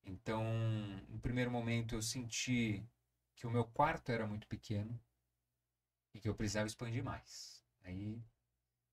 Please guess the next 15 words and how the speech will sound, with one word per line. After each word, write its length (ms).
fui 220
expandindo. 500
Aí 120
depois, 760
eu 100
senti 460
que 340
a 100
cidade 540
era 140
pequena, 400
o 40
bairro 360
era 120
pequeno. 540